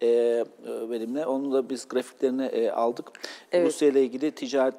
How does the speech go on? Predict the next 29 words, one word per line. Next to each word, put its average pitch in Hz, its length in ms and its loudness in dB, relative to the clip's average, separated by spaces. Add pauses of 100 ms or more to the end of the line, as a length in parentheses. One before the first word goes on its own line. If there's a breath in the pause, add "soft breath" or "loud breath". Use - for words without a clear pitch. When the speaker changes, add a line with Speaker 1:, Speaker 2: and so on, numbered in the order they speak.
(120)
Speaker 1:
ortakları 123 640 0
kimlerdir? 127 800 -2
İşte 131 240 -2
yabancıların 123 760 0
payları 123 560 2 (380 loud breath)
ve 135 60 4
hangi 139 280 -2
sektörler 127 500 -2
en 127 160 -2
çok 127 240 -4
yatırım 131 520 -4
yapıyorlar 110 480 0
şeklinde 110 440 -8
bir 117 160 -6 (360 loud breath)
söylemleri 127 600 2
vardı. 127 340 4 (260)
Onların 170 300 0
üzerinden 143 380 0
isterseniz 135 560 0
bir 143 80 -10
geçelim. 131 360 -4 (240)
Speaker 2:
Evet. 165 380 0 (260 loud breath)
Şimdi 220 360 -2
o 208 60 4
zaman 185 300 2 (380 loud breath)
Rusya'nın 180 380 -2
ticaret 190 480 0
ortaklarıyla 156 760 0 (360 loud breath)
başlayalım. 151 560 2